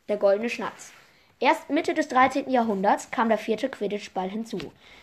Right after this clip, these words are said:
Und dies auf recht merkwürdige Art und Weise. Viertes Kapitel.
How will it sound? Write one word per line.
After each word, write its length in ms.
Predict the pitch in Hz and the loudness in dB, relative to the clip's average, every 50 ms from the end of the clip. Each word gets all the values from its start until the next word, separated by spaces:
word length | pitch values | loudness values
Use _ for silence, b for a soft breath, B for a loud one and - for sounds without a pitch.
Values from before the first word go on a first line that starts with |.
| B B B | B B B
Und 200 | - 214 196 202 | -6 -6 -4 -2
dies 260 | 233 233 294 - - | 0 0 0 0 2
auf 200 | 214 208 208 233 226 | 0 -2 0 0 -2
recht 280 | 294 - - - _ | -2 -2 -2 -10 _
merkwürdige 840 | 226 226 226 226 233 240 254 247 - - 277 277 285 285 - - - | -6 -4 -2 2 2 2 2 0 0 0 0 0 0 0 -4 -4 -4
Art 200 | - 190 185 202 | -6 -6 -6 -8
und 180 | 208 214 220 240 | -12 -14 -12 -10
Weise. 400 | 233 196 160 - - - - - - - - - - _ _ _ _ - - - - - - - - - - - - - - - - - - - b b b b b b _ - - 370 359 294 269 208 233 226 214 233 226 220 202 190 185 180 180 196 190 185 175 165 - _ _ _ _ _ _ _ _ _ _ B B B B B B B B B B B - - - | -10 -8 -8 -10 -12 -14 -20 -20 -20 -20 -20 -20 -20 _ _ _ _ -18 -16 -16 -16 -16 -16 -18 -18 -16 -16 -18 -18 -8 -8 -8 -6 -6 -16 -20 b b b b b b _ 2 6 6 6 6 6 4 2 0 0 0 0 0 0 -2 -4 -6 -10 -12 -12 -12 -12 -14 -18 _ _ _ _ _ _ _ _ _ _ B B B B B B B B B B B -20 -18 -16
Viertes 440 | - - 254 240 - 269 240 240 - | -4 -2 0 2 2 2 0 0 -2
Kapitel. 460 | - 294 294 285 262 - 151 127 | -6 -2 0 0 0 0 0 -6